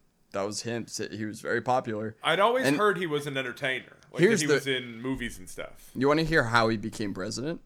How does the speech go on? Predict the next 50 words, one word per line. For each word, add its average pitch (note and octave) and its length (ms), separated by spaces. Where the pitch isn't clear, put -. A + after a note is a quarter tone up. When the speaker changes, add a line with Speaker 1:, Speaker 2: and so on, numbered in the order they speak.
Speaker 1:
I'll A#2+ 140
give A#2+ 160
you A#2+ 100
a F#2 40
qu-, F#2 140
very A2+ 240
quick G2+ 220
syno-, F#2+ 300
Speaker 2:
Uh-oh. A#2 140
Speaker 1:
qu-, A#2 80
uh, A2+ 140
Speaker 2:
Here D3 140
we D#3 80
Speaker 1:
quick E3 140
Speaker 2:
go. D3 40
Speaker 1:
synopsis B2 720
of G#2+ 140
this. G#2+ 380
Speaker 2:
Here D3 160
we D3 120
go. C#3+ 120
Speaker 1:
So C#3+ 320
he B2+ 500
lands C3 300
a D#3+ 40
role C3 240
in A2+ 80
a A2 40
T A2 220
V G#2+ 180
show. F#2+ 400
He, A2+ 320
the A#2 160
t-, - 140
the F#2+ 160
pilot B2+ 520
of G#2 120
the G#2+ 80
T A2+ 240
V A2 200
show F#2+ 340
is F2+ 140
essentially F#2+ 500
a E2 120
guy, F#2+ 640
uh, F2 540
a, A2 160
a, A2+ 220
a A#2 160
guy, G#2+ 600